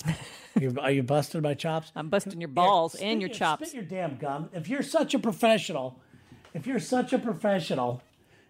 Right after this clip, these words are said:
Speaker 2: you would,
Speaker 1: You get
Speaker 2: you
Speaker 1: to
Speaker 2: would,
Speaker 1: look at it.
Speaker 2: you
Speaker 1: Don't
Speaker 2: would,
Speaker 1: put your hand on it.
Speaker 2: I didn't. You wouldn't, you wouldn't come to the show with gum in your mouth.
Speaker 1: It's on Terry's card now.
Speaker 2: It's, it's
Speaker 1: He's gotta
Speaker 2: okay.
Speaker 1: stare
Speaker 2: I'm
Speaker 1: at it.
Speaker 2: throw-, I'm throwing it away. <laughs> Look at this little picture.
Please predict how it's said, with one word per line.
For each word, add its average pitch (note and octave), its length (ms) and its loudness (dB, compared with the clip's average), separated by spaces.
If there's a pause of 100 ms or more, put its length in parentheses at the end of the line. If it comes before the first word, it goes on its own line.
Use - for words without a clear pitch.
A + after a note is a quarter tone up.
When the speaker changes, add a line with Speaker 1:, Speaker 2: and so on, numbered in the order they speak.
(100)
Speaker 2:
you F3+ 140 0
would, G3 240 4
Speaker 1:
You A#3 80 0
get A#3+ 80 2
Speaker 2:
you G3 60 2
Speaker 1:
to G#3+ 80 4
Speaker 2:
would, C4 140 2
Speaker 1:
look A3 60 -4
at - 140 0
it. F#3+ 60 -2
Speaker 2:
you G#3+ 60 2
Speaker 1:
Don't A#3+ 100 4
Speaker 2:
would, A3+ 60 0
Speaker 1:
put B3 160 -2
your C#4+ 80 4
hand C#4 280 0
on F#3+ 180 2
it. G3+ 100 -4
Speaker 2:
I A3 80 2
didn't. G#3+ 500 0
You D#3+ 100 0
wouldn't, G3 400 0
you F#3+ 120 4
wouldn't A3+ 340 4
come A3+ 260 4
to G#3 60 4
the E3+ 100 -2
show G#3 260 2
with B2+ 380 -2
gum G#3 220 2
in D#3+ 120 -2
your C3+ 120 -4
mouth. G#2+ 260 -12
Speaker 1:
It's - 80 -2
on F#3 140 2
Terry's E3+ 320 0
card D#3+ 320 0
now. C#3+ 160 -4
Speaker 2:
It's, - 80 -8
it's C#3+ 180 -4
Speaker 1:
He's D#3 180 0
gotta E3+ 160 2
Speaker 2:
okay. D#3 80 -4
Speaker 1:
stare D#3+ 280 -2
Speaker 2:
I'm D#3 80 0
Speaker 1:
at C#3 80 0
it. - 40 -4
Speaker 2:
throw-, D#3 220 4
I'm F#3 140 0
throwing F3+ 420 -2
it G3+ 60 -8
away. F3 300 0 (880)
<laughs> - 0 -
Look - 400 -4 (100)
at G3+ 120 -2 (760)
this G#3 220 -6
little A3 180 -4
picture. A3+ 380 0